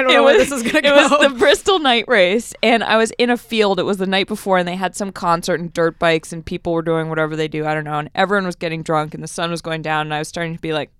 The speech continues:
Speaker 2: "I think I should probably leave as a woman here by myself."
Speaker 1: Definitely.
Speaker 2: One dude takes off his shirt. He's wearing, like, the Bud Light beer hat made out of the thirty rack, and he takes off his shirt, and he has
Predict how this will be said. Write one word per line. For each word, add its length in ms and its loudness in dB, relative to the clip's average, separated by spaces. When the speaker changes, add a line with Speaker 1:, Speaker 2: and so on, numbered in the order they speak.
Speaker 2:
"I 80 -2
think 280 -10
I 100 -2
should 200 -12
probably 300 -4
leave 340 -10
as 140 -10
a 40 -10
woman 340 -10
here 260 -4
by 180 -8
myself." 480 -4
Speaker 1:
Definitely. 400 -16
Speaker 2:
One 420 2
dude 480 2
takes 300 -2
off 200 0
his 140 -2
shirt. 300 2
He's 160 -4
wearing, 280 0
like, 180 -2
the 80 0
Bud 240 0
Light 320 -2
beer 320 0
hat 420 0
made 340 -4
out 180 2
of 120 -4
the 100 -4
thirty 340 -2
rack, 380 -2
and 140 -10
he 100 -12
takes 300 -4
off 160 0
his 120 -2
shirt, 320 0
and 120 -6
he 160 -4
has 420 -2